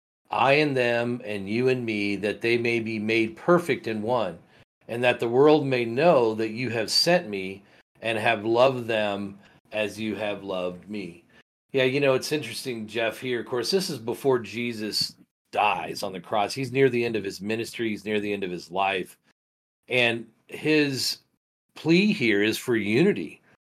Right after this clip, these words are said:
that we all be one. And of course, as you mentioned and we've talked about, that can only be achieved by us following the same standard, being united in the truth and so forth. And so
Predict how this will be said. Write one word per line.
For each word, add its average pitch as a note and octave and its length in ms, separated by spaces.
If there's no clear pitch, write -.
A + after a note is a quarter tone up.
that A#2 180
we B2 160
all A#2+ 200
be A2+ 220
one. G#2+ 460
And G2 100
of G2 80
course, A#2 360
as G2+ 240
you C3 160
mentioned C3 420
and G#2+ 80
we've A#2 200
talked B2 360
about, F#2+ 420
that C3 140
can D#3 100
only C#3 180
be A2+ 200
achieved A2+ 720
by G#2 260
us G#2 340
following G#2+ 440
the G2+ 120
same G#2+ 280
standard, G#2 680
being A2 180
united G2+ 440
in F#2+ 80
the F#2+ 80
truth G#2 420
and F#2 100
so G#2+ 280
forth. F#2 400
And F2+ 120
so F#2 440